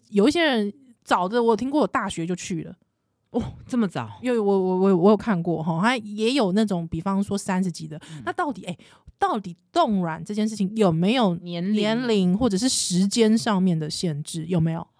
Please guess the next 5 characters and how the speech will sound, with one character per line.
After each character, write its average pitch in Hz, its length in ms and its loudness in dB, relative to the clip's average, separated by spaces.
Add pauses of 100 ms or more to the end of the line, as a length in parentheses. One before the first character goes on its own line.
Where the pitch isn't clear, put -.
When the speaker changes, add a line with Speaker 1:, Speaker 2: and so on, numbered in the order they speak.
Speaker 2:
呃， 220 360 0 (640)
要 339 180 2
讲 180 320 -4
的 151 100 0
话 165 440 2